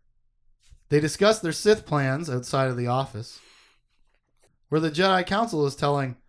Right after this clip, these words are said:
the new head of the Galactic Alliance Defense Force,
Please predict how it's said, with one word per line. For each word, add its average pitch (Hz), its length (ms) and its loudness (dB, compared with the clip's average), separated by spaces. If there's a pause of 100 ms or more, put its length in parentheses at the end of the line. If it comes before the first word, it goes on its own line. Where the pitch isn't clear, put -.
(380)
the 127 200 2
new 127 320 2
head 127 380 2 (260)
of 135 160 -2
the 123 120 0
Galactic 123 460 0
Alliance 123 360 -2
Defense 127 400 -4
Force, 165 300 -2